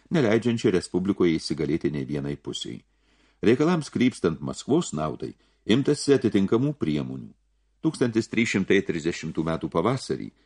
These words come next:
arkivyskupas Mozė turėjo pasitraukti į vienuolyną, o tūkstantis trys šimtai trisdešimt pirmų metų pradžioje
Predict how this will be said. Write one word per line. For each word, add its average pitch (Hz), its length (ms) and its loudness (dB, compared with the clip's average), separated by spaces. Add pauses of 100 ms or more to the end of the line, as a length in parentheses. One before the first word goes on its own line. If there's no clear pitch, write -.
(220)
arkivyskupas 92 720 0
Mozė 98 400 0
turėjo 90 240 4
pasitraukti 82 640 0
į 98 80 2
vienuolyną, 110 560 0 (340)
o 104 80 6
tūkstantis 107 560 2
trys 107 220 0
šimtai 98 260 6
trisdešimt 92 640 0
pirmų 90 320 2
metų 87 320 2
pradžioje 78 540 2